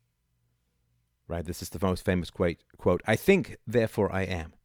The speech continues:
That if you, even if everything around you is deceiving you, even if everything around you is, is false, even everything that's ever been told to you is a lie,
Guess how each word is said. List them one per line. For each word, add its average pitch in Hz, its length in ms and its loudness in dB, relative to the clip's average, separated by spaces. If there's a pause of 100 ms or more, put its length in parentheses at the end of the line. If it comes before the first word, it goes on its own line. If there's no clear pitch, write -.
(420)
That 98 120 -2
if 120 100 0
you, 147 180 0
even 147 200 0
if 120 120 -4
everything 143 360 0
around 107 360 4
you 92 240 2
is 101 160 0
deceiving 95 460 0
you, 82 120 -2
even 110 240 0
if - 140 -2
everything 127 360 0
around 95 300 2
you 87 140 0
is, - 320 -4 (480)
is 104 140 -2
false, 110 360 0
even 107 220 -2 (100)
everything 123 360 0
that's 82 180 -6
ever 135 160 2
been 135 140 0
told 120 240 2
to 110 60 -2
you 98 120 2
is 92 80 0
a 98 60 0
lie, 85 360 -2